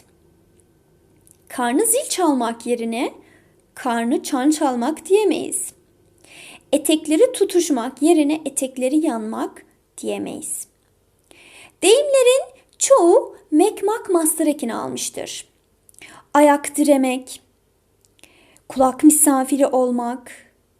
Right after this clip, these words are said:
abayı yakmak, göz atmak, el üstünde tutmak örnekleri bunlara verilebilir. Deyimi oluşturan sözcükler genellikle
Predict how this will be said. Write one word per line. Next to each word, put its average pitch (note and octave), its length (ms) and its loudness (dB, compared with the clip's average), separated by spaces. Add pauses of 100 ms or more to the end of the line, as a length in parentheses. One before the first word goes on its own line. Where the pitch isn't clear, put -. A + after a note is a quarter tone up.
(380)
abayı C4 500 6
yakmak, B3 840 0 (1300)
göz E4 260 10
atmak, C4 760 2 (320)
el D4 140 6
üstünde C4+ 480 4
tutmak A#3 500 -8
örnekleri B3+ 600 0
bunlara D4+ 480 2 (360)
verilebilir. A#3+ 720 -2 (2250)
Deyimi C#5+ 380 8 (100)
oluşturan E4 640 2
sözcükler F#4+ 720 0 (140)
genellikle G4 640 0